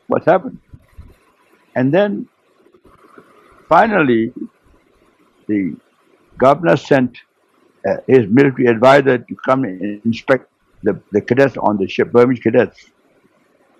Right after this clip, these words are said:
He met me and he asked me about myself. I said, "Well,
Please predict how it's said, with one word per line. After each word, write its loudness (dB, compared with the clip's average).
He 6
met 2
me 0
and 0
he -2
asked 0
me 2
about 0
myself. -2
I 0
said, 2
"Well, 2